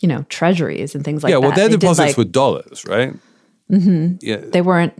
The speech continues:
Speaker 1: you know, stealing them, say, for their own investment arm, like some
Speaker 2: Exactly.
Speaker 1: companies might have been doing. Like, they were doing reasonable things with the money. And I guess that's because they were regulated or because they're not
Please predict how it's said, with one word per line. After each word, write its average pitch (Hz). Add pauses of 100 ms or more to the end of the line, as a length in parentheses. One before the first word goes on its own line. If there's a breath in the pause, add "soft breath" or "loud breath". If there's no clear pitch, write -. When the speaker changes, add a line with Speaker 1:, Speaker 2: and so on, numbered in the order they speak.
(120)
Speaker 1:
you 190
know, 160
stealing 156
them, 147
say, 135
for 156
their 143
own 147
investment 135
arm, 143
like 139
some 143
Speaker 2:
Exactly. 120
Speaker 1:
companies 175
might 156
have 151
been 156
doing. 151
Like, 156
they 185
were 185
doing 190
reasonable 185
things 208
with 175
the 196
money. 165
And 175 (160)
I 185
guess 165
that's 185
because 185
they 175
were 165
regulated 196
or 160
because 147
they're 151
not 147